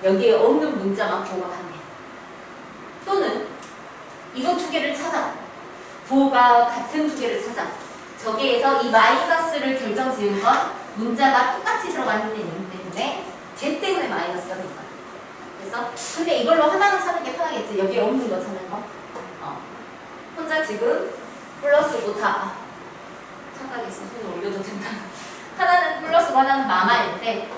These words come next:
이 육 엑스 와이에서 없는 문자를 찾거나 아니면 이 마이너스 둘 다 있을 때 두 개가 공통으로 들어가 있는 애를 찾거나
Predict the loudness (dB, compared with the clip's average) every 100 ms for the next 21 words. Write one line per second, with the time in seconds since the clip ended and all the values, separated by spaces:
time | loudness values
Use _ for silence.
0 | 0 6 8 6 4 2 0 0 0 0
1 | 2 4 4 2 2 4 4 4 4 2
2 | 0 0 0 0 -2 -4 -4 -4 -2 -2
3 | -4 -2 0 0 0 0 0 2 4 4
4 | 2 0 -4 -6 -6 -2 -2 -2 -4 -4
5 | -4 -4 -4 -2 -2 -2 -2 -2 -2 0
6 | -2 0 2 2 0 -2 -6 -6 -6 -4
7 | -4 -6 -4 -2 -2